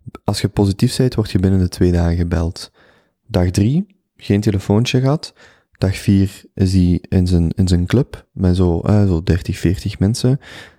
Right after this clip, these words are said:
Dag vijf nog. Op dag zes krijgt hij telefoon, meneer, is dit toch positief? Die legt dat uit, met het volle besef dat hij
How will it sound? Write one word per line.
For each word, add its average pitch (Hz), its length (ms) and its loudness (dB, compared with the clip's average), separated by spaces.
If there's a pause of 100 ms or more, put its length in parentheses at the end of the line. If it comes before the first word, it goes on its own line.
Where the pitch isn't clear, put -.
Dag 92 180 0
vijf 107 340 -2
nog. 156 260 0 (420)
Op 101 180 -2
dag 98 180 0
zes 127 320 -2
krijgt 117 200 -2
hij 104 100 -2
telefoon, 110 580 2
meneer, 95 200 4
is 90 100 0
dit 90 120 2
toch - 220 -2
positief? 87 640 -6 (460)
Die 92 140 2
legt 92 220 2
dat 78 100 0
uit, 98 480 0 (460)
met - 140 -2
het 90 120 -2
volle 117 260 2
besef 95 380 0
dat 101 180 -2
hij 87 260 0